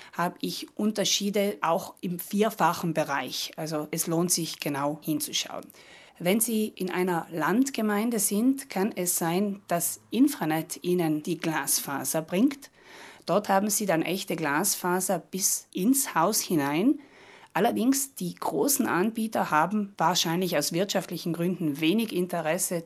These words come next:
diese Anschlüsse dann zu bespielen. Sie werden sich an einen lokalen Anbieter wenden müssen und hier sind die Preise etwas anders gestaltet.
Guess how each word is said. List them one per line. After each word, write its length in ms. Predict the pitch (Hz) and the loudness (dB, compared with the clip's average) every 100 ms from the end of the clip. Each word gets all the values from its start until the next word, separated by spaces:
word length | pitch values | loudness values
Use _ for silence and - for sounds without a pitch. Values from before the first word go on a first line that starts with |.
| - | -6
diese 300 | 180 - - | -4 -4 -4
Anschlüsse 500 | 151 - 160 160 165 | -4 -2 -2 -2 -2
dann 180 | 151 160 | -2 -4
zu 140 | 160 | -6
bespielen. 560 | - - - 160 208 240 - - - - - _ _ | -6 -6 -2 2 2 0 -8 -20 -18 -20 -20 _ _
Sie 220 | - 196 | -4 2
werden 200 | 190 185 | 4 4
sich 320 | 202 190 - | 4 0 -2
an 120 | 175 160 | -2 0
einen 260 | 165 160 | 2 2
lokalen 540 | 160 151 - 139 143 160 | 4 2 2 2 2 2
Anbieter 680 | 147 165 170 175 190 190 202 | 0 -2 -2 0 2 2 2
wenden 400 | 160 160 175 175 | 0 0 0 0
müssen 400 | 170 175 196 196 | 2 2 0 0
und 200 | 165 180 | -2 -2
hier 360 | - 147 147 - | 0 2 2 0
sind 320 | - 160 151 | 0 2 2
die 60 | |
Preise 500 | - 139 139 139 147 170 | 0 2 2 2 -4 -4
etwas 300 | 156 160 151 | -4 -2 -2
anders 320 | 143 147 - | -2 -2 -2
gestaltet. 600 | - - - - - - | -2 -6 -6 -16 -18 -20